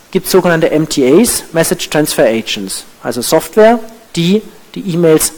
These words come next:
weiterleitet. So, simpler Aufbau, User Agent, ja,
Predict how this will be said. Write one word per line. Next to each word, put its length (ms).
weiterleitet. 640
So, 340
simpler 600
Aufbau, 680
User 220
Agent, 540
ja, 220